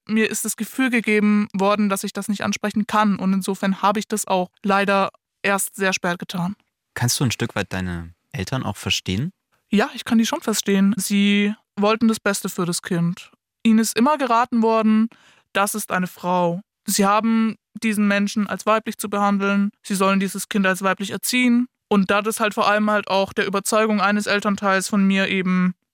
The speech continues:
Speaker 1: sehr entspricht, war das dann somit auch keine Frage,
Speaker 2: Mhm.
Speaker 1: ob ich eine Frau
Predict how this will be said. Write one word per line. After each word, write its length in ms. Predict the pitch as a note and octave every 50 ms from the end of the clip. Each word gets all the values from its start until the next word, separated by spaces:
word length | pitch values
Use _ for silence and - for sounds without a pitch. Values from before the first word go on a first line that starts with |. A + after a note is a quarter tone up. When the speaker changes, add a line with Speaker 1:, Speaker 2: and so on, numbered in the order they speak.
| _
Speaker 1:
sehr 340 | - G#3 G3+ A3 A#3 C#4 B3+
entspricht, 680 | - G#3 - - - G3+ A3+ D4 - - - - - - _
war 300 | - A3 F#3+ G3+ G#3 G#3+
das 180 | G#3+ A3 - -
dann 280 | A3 G#3+ G#3 G#3 G#3
somit 240 | G3+ G#3+ G#3+ A3 G#3+
auch 120 | - -
keine 280 | - - A3+ G#3 G#3 G#3
Frage, 480 | - - G#3+ G#3+ A3 G#3 F3 E3+ E3 - _ _ _ _ _ _ _ -
Speaker 2:
Mhm. 220 | A2 G2 F#2+ G#2
Speaker 1:
ob 160 | A#2+ G#3+ G#3 A3
ich 140 | G3 -
eine 160 | F#3+ F#3+ F#3+ F#3
Frau 320 | - - F#3+ F#3 F3+ -